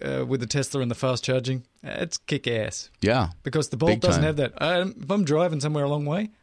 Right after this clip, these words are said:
Speaker 1: I don't wanna plug in for nine hours.
Speaker 2: Nine hours is ridiculous. I don't even under-, that's much slower than even my car. Like, it's not even,
Speaker 1: Yeah.
Speaker 2: that's, what does that work out to? It's, like, less than twenty
Speaker 1: It's,
Speaker 2: miles
Speaker 1: like,
Speaker 2: an hour?
Speaker 1: tw-, it's twenty-five miles an hour approximately.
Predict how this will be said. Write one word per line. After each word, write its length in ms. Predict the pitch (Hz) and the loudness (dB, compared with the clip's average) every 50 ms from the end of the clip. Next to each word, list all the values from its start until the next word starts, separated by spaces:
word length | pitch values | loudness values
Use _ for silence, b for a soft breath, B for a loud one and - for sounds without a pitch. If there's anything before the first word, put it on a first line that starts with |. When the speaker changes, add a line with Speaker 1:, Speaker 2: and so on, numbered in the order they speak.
| b b b | b b b
Speaker 1:
I 60 | - - | -4 -2
don't 80 | 269 | 0
wanna 140 | 269 254 202 | 0 0 0
plug 300 | 147 - - 185 180 180 | -2 0 0 2 2 4
in 120 | 220 226 | 2 0
for 80 | - 180 | 2 2
nine 460 | 156 151 160 165 165 165 165 160 160 | 2 4 4 4 4 2 2 2 2
hours. 240 | 165 165 170 170 170 | 2 2 4 4 4
Speaker 2:
Nine 220 | - 107 117 113 | 6 6 6 4
hours 240 | 110 104 107 104 95 | 4 4 4 4 4
is 40 | 95 | 2
ridiculous. 480 | 90 82 80 85 90 - 87 73 - - | 2 2 2 0 2 2 -2 0 2 2
I 80 | 95 139 | 2 2
don't 120 | 190 214 | 4 2
even 200 | 151 123 117 113 | 2 2 2 2
under-, 160 | 110 107 107 | 2 2 0
that's 280 | 73 - 123 170 - - | 2 0 0 0 2 2
much 340 | 127 120 131 156 - - - | 2 2 2 2 0 0 -2
slower 640 | - - 131 135 135 135 127 123 120 117 107 - B B B B B B B B B - | 0 0 2 2 4 4 4 4 4 2 2 0 B B B B B B B B B -2
than 520 | 104 113 117 117 113 110 110 107 104 127 b b b b b b _ | 0 0 2 2 4 4 4 2 2 -2 b b b b b b _
even 520 | - 110 120 120 120 120 117 117 110 107 113 | 0 0 2 2 4 2 2 2 2 2 2
my 200 | 113 131 220 233 | 2 2 0 -2
car. 320 | - - 71 - - - - _ _ - | -2 -4 -4 -4 -6 -8 -10 _ _ -2
Like, 160 | 101 107 101 | 0 2 2
it's 180 | 113 113 - | 0 0 0
not 200 | 165 175 165 160 | 0 2 2 4
even, 520 | 160 156 151 151 143 135 127 123 113 117 123 _ - - | 2 4 2 2 2 2 2 2 0 -2 -6 _ -18 -6
Speaker 1:
Yeah. 140 | - 131 | -2 -2
Speaker 2:
that's, 140 | 143 - - - - | 0 0 -2 -6 -4
what 180 | - 135 156 | 0 0 2
does 100 | 214 202 | 2 4
that 160 | 190 196 185 151 | 2 2 4 4
work 220 | 170 196 - - | 2 2 2 2
out 180 | 156 175 247 - | 2 2 2 0
to? 220 | - - 95 87 85 | 0 0 2 4 4
It's, 260 | 82 90 - - - - | 2 2 0 -2 0 0
like, 240 | 104 101 92 _ 113 | 0 0 0 _ 2
less 180 | 117 135 - | 2 2 2
than 140 | - 170 123 | 2 0 0
twenty 300 | - - 123 120 127 135 | 0 2 2 2 2 2
Speaker 1:
It's, 60 | 131 120 | 4 4
Speaker 2:
miles 340 | 120 123 131 139 139 117 | 4 4 4 4 4 4
Speaker 1:
like, 80 | 117 101 | 4 2
Speaker 2:
an 0 | |
hour? 280 | 90 95 113 143 190 247 | 2 2 2 2 4 2
Speaker 1:
tw-, 40 | 262 | 2
it's 160 | - - - | 2 0 -2
twenty-five 460 | - - 190 190 185 - 175 156 131 | -2 -2 -2 -2 0 0 0 0 0
miles 260 | 135 135 139 131 113 | 0 0 0 0 -2
an 60 | 120 120 | -4 -4
hour 160 | 117 120 110 | -4 -4 -4
approximately. 580 | 101 - - 120 107 - - 117 - - 120 | -6 -6 -8 -8 -8 -8 -12 -12 -10 -10 -12